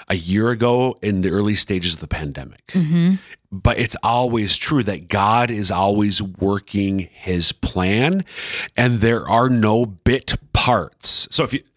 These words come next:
Speaker 2: Yep.
Speaker 1: his, the drama of salvation, there's no, um, there are no extras.
Speaker 2: Right.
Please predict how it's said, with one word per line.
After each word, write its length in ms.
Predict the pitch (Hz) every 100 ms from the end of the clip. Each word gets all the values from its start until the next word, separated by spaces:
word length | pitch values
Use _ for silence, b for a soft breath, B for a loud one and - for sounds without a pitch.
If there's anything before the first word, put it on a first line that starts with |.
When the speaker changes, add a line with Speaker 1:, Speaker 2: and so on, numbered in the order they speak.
| -
Speaker 2:
Yep. 220 | 208 - -
Speaker 1:
his, 180 | 135 - -
the 100 | 110
drama 460 | 90 113 107 123 135
of 180 | 117
salvation, 560 | - 104 98 104 - 151 B B -
there's 220 | 139 117
no, 600 | 131 143 156 165 160 143
um, 440 | 107 101 95 87 73 - b b -
there 100 | 165
are 40 |
no 120 | 190 180
extras. 840 | 147 - - 226 - - - -
Speaker 2:
Right. 280 | 180 - -